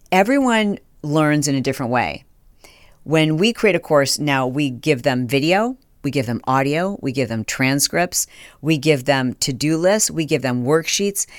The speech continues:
so that the more interactive it becomes, the better their experience and the more likely they are to succeed with the content. You can do this with quizzes, downloads, P D Fs,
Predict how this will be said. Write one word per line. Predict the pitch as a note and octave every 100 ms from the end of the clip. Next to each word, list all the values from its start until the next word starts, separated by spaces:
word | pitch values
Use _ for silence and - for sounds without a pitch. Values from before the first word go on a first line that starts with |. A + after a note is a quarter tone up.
| - -
so | - G3
that | F#3 F#3
the | F3+
more | E3+ F#3 B3+
interactive | A#3+ A3 F3 E3 E3+ D#3+
it | C#3
becomes, | A2 - - C3 D3+ G#3+ A3 - _ _ _ B2+
the | D3
better | A#2 - D#3+ F#3 G#3+ G#3+
their | C#3 B2 D3 D3
experience | - C#3 - - D3 D#3+ G3+ G#3 -
and | D#3
the | D#3
more | D#3+ D#3+
likely | F3 G#3+ A#3 G#3+
they | F3 -
are | C#3 C3+
to | C3+
succeed | - - - - G#3 C3+
with | - B2+
the | -
content. | C3 C3 B2 F2+ C#2+ - - _
You | F3
can | F3+ D#3+
do | D#3
this | C#3 -
with | B2 -
quizzes, | - G#3+ G3 G3+ G3 F#3+ - - _ -
downloads, | D3+ E3 F3 F3+ F3+ F3 E3+ - - _
P | - F3+
D | D#3
Fs, | D3+ E3 - - -